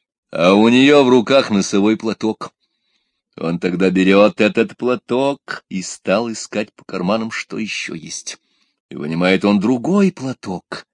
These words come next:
взял, махнул платком, который был в руке у этой старухи,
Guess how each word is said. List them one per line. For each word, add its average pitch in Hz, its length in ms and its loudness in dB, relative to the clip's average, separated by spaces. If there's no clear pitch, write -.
взял, 165 640 -2
махнул 185 760 4
платком, 117 680 0
который 110 320 2
был 131 240 6
в 95 100 -2
руке 139 560 0
у 101 220 2
этой 113 500 2
старухи, 180 800 -4